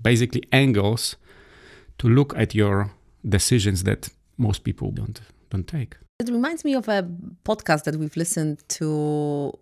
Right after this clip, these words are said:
Speaker 2: which was a conversation with Daniel Kahneman, who mentioned that we are not able to overcome our,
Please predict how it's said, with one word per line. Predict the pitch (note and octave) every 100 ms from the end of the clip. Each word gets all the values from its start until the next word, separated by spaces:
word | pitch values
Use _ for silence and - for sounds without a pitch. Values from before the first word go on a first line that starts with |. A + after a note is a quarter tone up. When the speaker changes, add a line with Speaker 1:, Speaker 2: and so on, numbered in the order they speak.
| _
Speaker 2:
which | D#3 D#3 -
was | D#3+
a |
conversation | D#3+ D#3+ D3+ D#3 D3+ -
with | D#3 D3 _
Daniel | D3 D3 D3
Kahneman, | - D3 D3+ F#3+ B3 B3 _ - - - _
who | - - E3+ E3 E3 E3 E3 _ - -
mentioned | D#3+ D#3+ - E3
that | D3+ D3 - - - _ -
we | D#3+ E3 E3 -
are | D3
not | D#3 D3
able | C#3+ D3
to | C#3+
overcome | C3+ - - C#3
our, | -